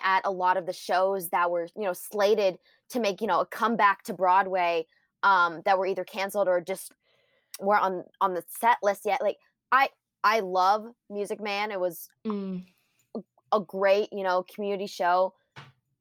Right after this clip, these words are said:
Speaker 1: We don't necessarily need a revival of it.
Speaker 2: No. And, and
Speaker 1: Mm.
Speaker 2: I, I, I, I, in the class, um, that I took with Natasha Davis and one of our future, um, guests,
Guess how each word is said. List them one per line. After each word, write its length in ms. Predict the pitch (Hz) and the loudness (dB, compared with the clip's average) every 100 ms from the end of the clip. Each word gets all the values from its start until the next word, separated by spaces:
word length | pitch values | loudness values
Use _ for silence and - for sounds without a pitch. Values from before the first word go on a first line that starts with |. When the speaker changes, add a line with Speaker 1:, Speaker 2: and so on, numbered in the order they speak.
| _ _ - | _ _ -6
Speaker 1:
We 220 | 202 220 | -2 0
don't 440 | 170 214 226 240 | 4 4 4 0
necessarily 760 | 202 196 208 220 233 214 220 208 | -2 -2 -2 -6 0 0 0 -4
need 500 | 202 208 196 196 185 - | -4 -4 -4 -4 -6 -6
a 100 | 202 | -4
revival 520 | 214 214 254 285 185 | -2 0 0 0 -2
of 100 | 139 | -2
it. 180 | 104 - - | -6 -16 -12
Speaker 2:
No. 500 | 196 208 214 190 170 | -4 -2 0 -2 -2
And, 200 | 240 233 - | -4 -4 -4
and 100 | 247 | -2
Speaker 1:
Mm. 60 | 240 | 0
Speaker 2:
I, 200 | 254 - | 0 0
I, 240 | 254 240 - _ - | 0 0 -4 _ -2
I, 180 | 240 - - | 0 0 -2
I, 180 | 254 240 _ _ 226 _ - 202 208 _ | -4 -6 _ _ -20 _ -16 -16 -20 _
in 360 | - 262 269 294 - - | -4 -2 -4 -10 -12 -12
the 180 | 220 233 | -8 -8
class, 720 | - 202 190 185 190 - - _ - | -4 0 0 0 -4 -16 -20 _ -6
um, 460 | 202 185 165 170 - _ _ _ | -2 -2 -4 -10 -16 _ _ _
that 120 | 196 190 | 0 0
I 120 | 196 | 0
took 440 | 196 196 175 180 - | -4 -6 -6 -6 -6
with 280 | 175 175 - | -6 -6 -8
Natasha 440 | 185 185 185 180 | -8 -4 -4 -2
Davis 320 | 180 170 180 | -6 -6 -8
and 120 | 196 175 | -8 -8
one 100 | 170 | -6
of 80 | |
our 140 | 165 170 | -6 -6
future, 580 | 180 180 185 170 170 - - - _ | -6 -6 -4 -4 -6 -10 -20 -20 _
um, 500 | - 180 170 156 156 - - | -4 -2 -2 -6 -12 -16 -10
guests, 480 | 190 247 214 - | 0 2 2 -2